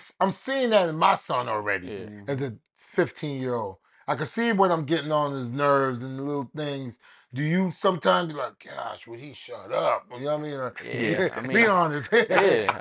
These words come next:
Speaker 1: ain't gonna
Speaker 2: mean,
Speaker 1: hit you here in front of us.
Speaker 2: I think, like,
Speaker 1: <laughs>
Speaker 2: it's,
Speaker 3: Yeah.
Speaker 2: it could be overdue sometime, over-,
Speaker 1: Right.
Speaker 2: overdone sometime, but it's like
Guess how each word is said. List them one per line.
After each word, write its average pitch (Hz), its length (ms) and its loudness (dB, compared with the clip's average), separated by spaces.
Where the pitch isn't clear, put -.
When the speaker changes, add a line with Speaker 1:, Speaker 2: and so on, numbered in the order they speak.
Speaker 1:
ain't 226 100 2
gonna 196 100 4
Speaker 2:
mean, - 0 -
Speaker 1:
hit - 120 -2
you 180 100 4
here 175 140 4
in 151 60 0
front 175 200 2
of 156 140 -2
us. 151 260 4
Speaker 2:
I 151 80 4
think, 160 240 0
like, 147 460 6
Speaker 1:
<laughs> - 60 -16
Speaker 2:
it's, - 280 -14
Speaker 3:
Yeah. 104 260 -4
Speaker 2:
it 175 120 -12
could 160 80 -4
be 156 160 0
overdue 139 380 0
sometime, 139 440 -8
over-, 127 300 0
Speaker 1:
Right. 147 180 6
Speaker 2:
overdone 131 380 -4
sometime, 117 560 -10
but 85 160 -8
it's 110 240 -12
like - 180 -16